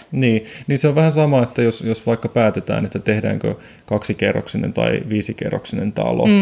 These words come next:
Speaker 1: niin sit yhtäkkiä puhutaan siitä, että kuinka kivan värit siellä on ja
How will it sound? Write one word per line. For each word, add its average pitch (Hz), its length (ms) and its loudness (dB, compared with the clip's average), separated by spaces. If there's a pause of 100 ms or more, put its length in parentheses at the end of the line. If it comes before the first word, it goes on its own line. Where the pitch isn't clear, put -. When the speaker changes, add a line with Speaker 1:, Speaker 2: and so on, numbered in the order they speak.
(140)
Speaker 1:
niin 117 80 -2
sit 107 200 -4
yhtäkkiä 107 380 -2
puhutaan 104 500 -4
siitä, - 360 -4 (100)
että - 340 -6 (140)
kuinka - 400 -6 (400)
kivan - 420 -4 (400)
värit - 320 -2
siellä - 320 -6
on - 200 -4
ja - 140 -4